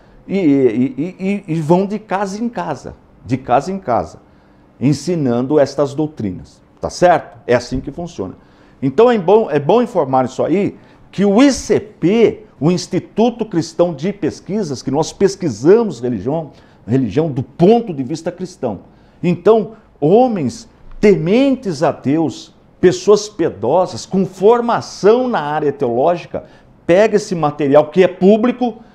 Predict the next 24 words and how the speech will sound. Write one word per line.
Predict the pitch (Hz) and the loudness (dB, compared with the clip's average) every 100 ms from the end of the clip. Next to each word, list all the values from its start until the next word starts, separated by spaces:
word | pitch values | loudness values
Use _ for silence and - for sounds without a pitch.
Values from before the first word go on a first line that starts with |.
| _ | _
é | - 120 | -8 0
bom, | 120 170 143 | 0 0 -2
é | 139 | -2
bom | 123 165 226 | 2 2 4
registrar, | 220 170 123 - 127 104 - _ _ - | 0 -4 -4 2 2 2 -6 _ _ -4
material | 123 147 - 117 131 240 | 0 0 2 2 4 2
é | |
público, | - 170 160 92 - 98 | 0 -2 -2 -6 -14 -6
né? | 143 202 - _ _ _ | -6 -6 -10 _ _ _
Que, | - 104 | -6 -6
que | - 123 | -2 0
as | 113 - | 0 0
testemunhas | 143 - 127 131 | -2 2 2 4
de | |
Jeová | 127 113 117 | 4 4 2
distribuem, | 107 - 120 98 139 208 220 - _ _ _ - | 0 -4 -4 0 0 0 -4 -18 _ _ _ -12
vão | 113 156 208 | 0 2 2
pegar | 208 214 131 175 233 262 | 2 2 4 4 6 4
o | 247 | 2
material, | 208 196 147 120 120 143 190 - _ _ _ - | 0 0 2 4 4 2 -2 -10 _ _ _ -12
vão | 117 180 247 220 | 2 4 4 4
ler | 208 247 269 277 | 2 2 2 2
o | 247 | 4
material | 220 208 160 120 117 147 196 - | 2 2 0 2 4 4 2 -2